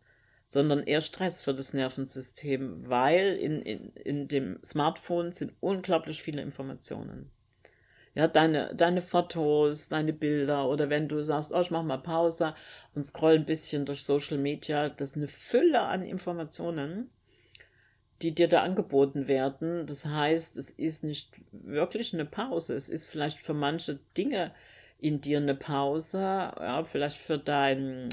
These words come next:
äh, Herz-Kreislauf, wenn du irgendwo dann vielleicht schön sitzt oder liegst. Aber es ist nicht für dein Nervensystem eine Pause und auch nicht für deine Augen.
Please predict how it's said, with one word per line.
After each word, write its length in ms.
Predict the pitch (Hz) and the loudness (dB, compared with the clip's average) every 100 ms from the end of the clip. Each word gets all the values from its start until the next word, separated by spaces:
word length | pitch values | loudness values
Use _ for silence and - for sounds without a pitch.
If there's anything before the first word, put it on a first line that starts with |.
| - - | -10 -8
äh, 220 | 131 131 | -6 -6
Herz-Kreislauf, 880 | 143 139 - 185 208 147 143 196 - | -6 -6 2 2 4 4 4 2 0
wenn 160 | 147 147 | -4 -2
du 80 | |
irgendwo 720 | 143 92 104 143 147 139 139 - | -2 0 -2 -4 -4 -2 -2 -2
dann 240 | 127 135 | -2 -2
vielleicht 500 | - 120 131 - - | 0 2 2 -2 -10
schön 280 | - 139 139 | 0 0 2
sitzt 380 | 180 180 - - | 2 2 0 -4
oder 160 | 135 | -2
liegst. 480 | 147 175 - - - - - - - - - | 0 -2 -4 -14 -18 -20 -20 -20 -20 -16 -2
Aber 200 | 143 139 | 6 6
es 140 | 139 | 6
ist 160 | 143 139 | 0 -2
nicht 280 | 175 262 - | 0 0 0
für 100 | 180 | 4
dein 180 | 170 175 | 4 4
Nervensystem 640 | 240 170 - - - 123 | -2 -4 -8 -10 -8 -6
eine 120 | 123 | -6
Pause 440 | - 123 117 120 - | -8 -8 -8 -10 -8
und 160 | 135 | -4
auch 180 | - 139 | 0 0
nicht 180 | 175 175 | 0 -4
für 100 | 156 | -6
deine 320 | 139 135 139 | -4 -4 -4
Augen. 460 | 151 139 - 123 | -4 -6 -8 -14